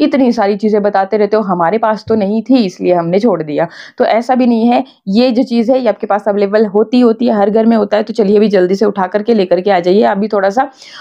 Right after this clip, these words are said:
और फिर शुरू कर दीजिए ये facial cleanup। और आप facial से समझोगे कि भाई पता नहीं कितना बड़ा तामझाम हो जाएगा। नहीं, कुछ भी नहीं होगा, just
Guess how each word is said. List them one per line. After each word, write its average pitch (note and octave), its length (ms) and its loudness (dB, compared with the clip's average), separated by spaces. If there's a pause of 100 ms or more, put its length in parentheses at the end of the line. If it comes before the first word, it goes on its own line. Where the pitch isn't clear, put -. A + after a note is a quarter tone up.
(300)
और D4 200 2
फिर D4 180 -4
शुरू C#4+ 220 0
कर C4 140 0
दीजिए A3 260 0
ये A3+ 80 2
facial A#3 340 -2
cleanup। A#3+ 360 0
और A#3+ 140 0
आप A3+ 300 -2
facial A#3 420 -6
से A#3 120 -2
समझोगे A3+ 400 0
कि A#3+ 100 -6
भाई A#3+ 120 0
पता A#3 460 -2
नहीं A3 360 0
कितना A#3+ 340 -2
बड़ा A3+ 160 -2
तामझाम G#3 460 -2
हो G3+ 100 -6
जाएगा। G3 300 2
नहीं, C#4 680 2
कुछ C#4 240 -6
भी B3+ 140 4
नहीं B3 160 0
होगा, G#3 420 2
just A#3 360 -4